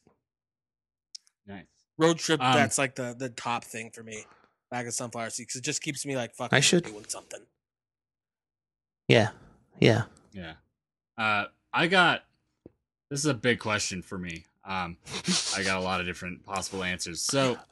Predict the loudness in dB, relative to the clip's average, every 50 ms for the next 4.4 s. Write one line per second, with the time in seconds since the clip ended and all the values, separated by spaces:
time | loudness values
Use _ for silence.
0 | _ 4 4 6 8 8 8 8 8 6 6 8 10 12 12 12 12 12 12 10
1 | 10 10 10 10 10 10 10 10 8 8 8 6 6 8 8 8 8 10 10 12
2 | 12 12 10 8 2 -8 -4 0 2 6 8 8 8 8 8 6 6 6 6 4
3 | 4 2 0 -2 0 4 6 6 6 6 4 0 0 2 4 2 2 2 0 -4
4 | -10 _ -8 -4 -4 -4 -4